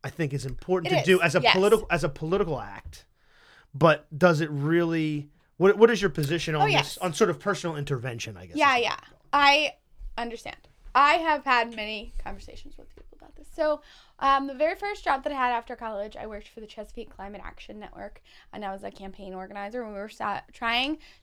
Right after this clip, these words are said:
Speaker 2: to stop a proposed coal-fired power plant in Hampton Roads, Virginia, which shows how old I am, because they used to still propose new coal plants in the United States. But, um,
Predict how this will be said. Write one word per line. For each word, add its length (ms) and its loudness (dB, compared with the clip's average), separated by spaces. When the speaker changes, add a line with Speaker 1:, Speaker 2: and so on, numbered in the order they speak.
Speaker 2:
to 120 -6
stop 400 4
a 120 0
proposed 720 -8
coal-fired 960 2
power 260 2
plant 400 -6
in 80 -14
Hampton 360 -6
Roads, 200 -4
Virginia, 560 -4
which 340 -8
shows 360 -6
how 180 -4
old 300 -8
I 100 -4
am, 320 -12
because 460 6
they 100 6
used 300 2
to 140 2
still 360 4
propose 380 2
new 160 2
coal 260 2
plants 480 -6
in 140 -6
the 40 -8
United 280 -4
States. 360 -4
But, 420 8
um, 560 6